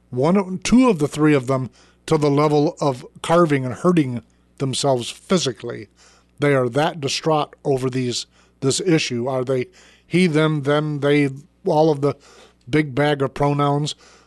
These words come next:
Miles Bauer, you and I are truly dinosaurs. When, when we were that age, I think I knew you when I was, maybe I was fifteen and you were fourteen. It was a long time ago, whenever the heck it was. These were not concerns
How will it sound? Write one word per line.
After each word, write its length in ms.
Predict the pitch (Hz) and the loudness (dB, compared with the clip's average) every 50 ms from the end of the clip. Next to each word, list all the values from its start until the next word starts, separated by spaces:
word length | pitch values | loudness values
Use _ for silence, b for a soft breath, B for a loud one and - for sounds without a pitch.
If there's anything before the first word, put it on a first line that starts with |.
| b b b | b b b
Miles 360 | 127 156 175 196 202 185 160 | -2 0 2 4 4 4 2
Bauer, 320 | 143 160 165 170 170 165 147 | 2 2 2 4 4 4 4
you 220 | 143 151 175 165 | 2 2 2 2
and 80 | 156 156 | 2 2
I 100 | 156 156 | 2 2
are 200 | 151 151 151 147 | 2 2 0 -2
truly 400 | 139 - - 170 180 160 143 135 | -2 -2 0 2 2 2 2 0
dinosaurs. 800 | 123 131 131 131 131 123 123 - - 127 127 117 117 113 110 - - b b b b b b b b b | -2 -2 -2 -2 -4 -4 -6 -6 -4 -4 -4 -4 -4 -6 -8 -12 -14 b b b b b b b b b
When, 360 | - 131 139 139 147 185 196 | -6 -4 -2 -2 -4 -4 -6
when 260 | 214 143 143 143 139 139 | -4 -2 -2 -2 -2 0
we 160 | 143 165 190 | 2 4 4
were 160 | 196 185 170 | 4 4 4
that 180 | 160 156 147 147 | 4 2 2 4
age, 260 | 147 143 151 151 175 | 2 2 2 2 0
I 60 | 175 | -2
think 280 | - 262 277 277 - 254 | -2 -4 -6 -6 -4 -4
I 100 | 247 247 | -4 -2
knew 160 | 240 254 254 | -2 -2 -2
you 220 | 240 220 190 156 | 0 0 0 0
when 160 | 139 131 127 | -2 -4 -6
I 80 | 131 131 | -6 -6
was, 240 | 127 127 123 - - b b b b b b b | -6 -8 -8 -10 -14 b b b b b b b
maybe 260 | - 196 233 214 214 202 | -2 0 0 2 2 2
I 80 | 202 | 2
was 180 | 185 160 135 - | 0 0 -2 -2
fifteen 480 | - - 202 180 - - 180 165 156 | -4 -4 -4 -4 -4 -4 -6 -6 -4
and 100 | 143 135 | -6 -6
you 120 | 135 139 139 | -4 -4 -4
were 100 | 135 127 | -4 -6
fourteen. 580 | - - 139 139 139 135 - 143 139 139 139 - _ b b b b b b b b b b _ - | -4 -4 -4 -4 -4 -6 -10 -12 -10 -12 -14 -16 _ b b b b b b b b b b _ -12
It 60 | 156 143 | -8 -6
was 160 | 151 143 151 | -4 0 0
a 40 | 160 | 2
long 260 | 160 175 190 196 190 | 2 2 2 2 0
time 260 | - 165 170 165 156 | 0 0 0 0 0
ago, 180 | 147 131 131 131 | 0 0 0 0
whenever 320 | 127 135 139 151 151 151 135 | 0 0 0 0 0 0 0
the 100 | 127 127 | -2 -4
heck 160 | 120 127 - | -6 -8 -8
it 140 | 139 127 - | -8 -8 -6
was. 340 | 127 131 123 120 120 117 - _ b b b b b b b b b b _ - | -6 -6 -6 -6 -8 -10 -12 _ b b b b b b b b b b _ -10
These 580 | 151 147 170 175 170 160 143 165 208 233 220 | -10 -10 -8 -10 -12 -6 -2 0 0 0 0
were 120 | 208 214 190 | 0 0 0
not 380 | 185 185 185 175 - - - | 0 0 -2 -2 -6 -10 -12
concerns 680 | - 165 160 147 - - 175 170 165 160 156 139 120 | -8 -6 -6 -4 -2 0 0 0 0 0 -2 -4 -6